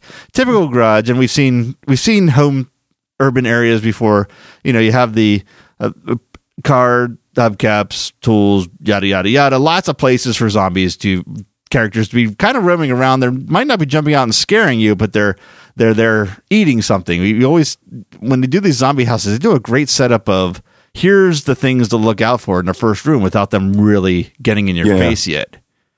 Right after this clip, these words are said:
Speaker 2: So, um, were these fast zombies, slow zombies,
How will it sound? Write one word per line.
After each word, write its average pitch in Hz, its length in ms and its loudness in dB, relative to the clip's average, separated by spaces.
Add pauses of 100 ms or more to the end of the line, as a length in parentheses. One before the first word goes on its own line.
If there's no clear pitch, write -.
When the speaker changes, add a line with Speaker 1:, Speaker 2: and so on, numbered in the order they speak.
(200)
Speaker 2:
So, 110 480 0
um, 104 500 0
were 110 180 2
these 92 480 -2
fast 117 400 -4
zombies, 147 380 0
slow 110 220 0
zombies, 113 1080 -2